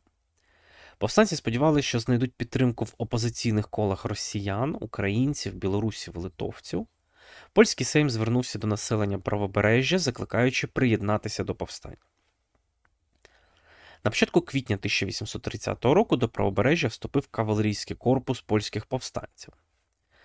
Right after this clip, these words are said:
Проте тут до нього приєднались лише кілька дрібних шляхетських загонів.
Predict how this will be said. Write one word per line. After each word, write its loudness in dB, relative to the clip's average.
Проте 2
тут 4
до 4
нього 6
приєднались 2
лише 0
кілька 0
дрібних 2
шляхетських -4
загонів. -4